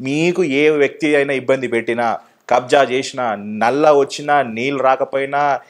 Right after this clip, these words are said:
రోడ్ చక్కగా లేకున్నా, ఏం ఇబ్బంది ఉన్నా కూడా, పెన్షన్ ఉన్నా కూడా డైరెక్ట్ మీ ఎమ్మెల్యే గారు ఫస్ట్ టైమ్ కుల్లం కుల్లాలో డైరెక్ట్ ఎమ్మెల్యే గారు నెంబర్ పెట్టాను, ఎమ్మెల్యే గారు అందుబాటులో లేకపోతే పిఎన్ నెంబర్ చెప్పినాను. మీరు రెస్పాండ్ కాకపోతే ఇమ్మీడియట్గా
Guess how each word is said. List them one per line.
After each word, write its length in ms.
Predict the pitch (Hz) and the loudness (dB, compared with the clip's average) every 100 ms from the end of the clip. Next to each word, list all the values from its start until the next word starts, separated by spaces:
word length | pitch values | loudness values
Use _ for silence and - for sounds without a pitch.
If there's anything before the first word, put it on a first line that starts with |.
| _ - | _ -2
రోడ్ 240 | 120 147 | 4 4
చక్కగా 340 | 147 143 151 139 | 4 2 2 0
లేకున్నా, 560 | 135 135 139 139 143 | 0 -2 -4 -2 -2
ఏం 380 | 123 107 131 170 | -2 -2 0 0
ఇబ్బంది 340 | 156 151 151 143 | 2 2 2 0
ఉన్నా 180 | 139 | 0
కూడా, 320 | 131 131 135 123 | 2 2 2 2
పెన్షన్ 420 | 127 139 147 143 | 0 -2 -2 -4
ఉన్నా 220 | 135 131 | -2 0
కూడా 280 | 131 143 - - _ - | 2 2 0 -6 _ 2
డైరెక్ట్ 300 | 143 170 165 | 4 4 2
మీ 80 | 160 | -2
ఎమ్మెల్యే 360 | 147 151 143 | 2 4 6
గారు 160 | 127 104 - | 6 4 4
ఫస్ట్ 300 | 156 - - | 2 2 2
టైమ్ 220 | 175 180 | 2 2
కుల్లం 280 | 165 170 160 | -2 0 0
కుల్లాలో 960 | 165 160 175 - _ _ _ - 143 | 0 2 2 -2 _ _ _ 2 4
డైరెక్ట్ 420 | 170 135 151 170 147 | 4 6 6 4 0
ఎమ్మెల్యే 300 | 143 156 156 | -2 2 4
గారు 120 | 151 | 2
నెంబర్ 340 | 127 143 156 | 2 4 4
పెట్టాను, 420 | 156 151 156 170 | 4 4 2 2
ఎమ్మెల్యే 300 | 175 147 156 | -2 2 4
గారు 120 | 156 147 | 4 4
అందుబాటులో 380 | 147 147 143 | 4 2 2
లేకపోతే 180 | 143 131 - | 0 -2 0
పిఎన్ 180 | 151 147 | 0 0
నెంబర్ 240 | 135 123 | -2 -2
చెప్పినాను. 440 | 117 - 120 139 - _ _ 123 | -4 -6 -8 -8 -12 _ _ 0
మీరు 200 | 175 220 | 2 4
రెస్పాండ్ 420 | 185 - 190 180 | 2 4 4 6
కాకపోతే 360 | 170 170 170 | 2 2 0
ఇమ్మీడియట్గా 640 | 156 160 160 156 160 180 | 0 0 2 2 2 0